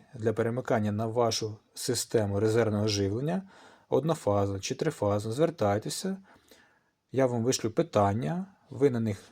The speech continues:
нада-, надасте відповідь, і я по вашим відповідям складу вам комерційну пропозицію. І ви зможете замовити щиток і додати всі свої необхідні побажання. Дякую за увагу! Замовляйте щиточки А В Р.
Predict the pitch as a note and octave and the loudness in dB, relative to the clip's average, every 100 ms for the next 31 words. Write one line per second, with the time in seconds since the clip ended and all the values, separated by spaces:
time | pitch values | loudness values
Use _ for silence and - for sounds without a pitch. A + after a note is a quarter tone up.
0 | _ B2 A2+ A#2+ B2+ A#2+ A#2+ B2 - A2 | _ -6 -4 -4 -4 -4 -2 0 2 2
1 | G#2 G2+ - E3 F#3+ A3 G3+ E3+ F#3 C3 | 2 0 0 0 0 0 2 2 2 2
2 | C3+ - A#2 F#3+ - F3 D#3+ - - A2 | 2 0 -2 -2 -2 0 -2 -2 -2 0
3 | B2+ D3+ C#3 E3 - _ - A2 G#2 G#2 | 2 2 0 -2 -14 _ -6 -2 -2 -2
4 | C#3 D#3 C3+ C3 B2+ G#2 G2+ G2 A2 G#2 | -4 -4 -4 -2 -2 0 -2 -2 -4 -4
5 | A2 A3 F#3+ B2 D#3+ F#3 C3 A2 B2 C#3 | -4 -4 -2 0 0 -2 -2 0 -2 -2
6 | A#2+ - A2+ D3+ G3+ - - - A#3 A3 | -2 -2 0 0 0 -2 -20 -6 -2 0
7 | A#2 B2+ F3 C3 - F3 - E3+ A2+ G2+ | 2 2 2 -2 0 -2 0 0 0 -2
8 | C3+ C3+ B2+ A#2+ A2 G2+ F#2 F2+ F#2+ - | -4 -4 -4 0 2 2 -2 -4 -10 -16
9 | _ - A2 G2+ G2 G2 F#2+ F3 - _ | _ 0 0 0 -2 0 2 2 2 _
10 | - _ G#2+ G#2+ G2 G#2+ F#3 F#3+ F#3+ F#3+ | -20 _ -6 -4 0 0 0 -2 -8 -8
11 | - _ - - G#2+ A#2 - C3+ C3+ _ | -12 _ -2 -2 0 -2 0 -4 -4 _
12 | _ _ - B2 B2 G#2 F#2 | _ _ -2 0 4 4 2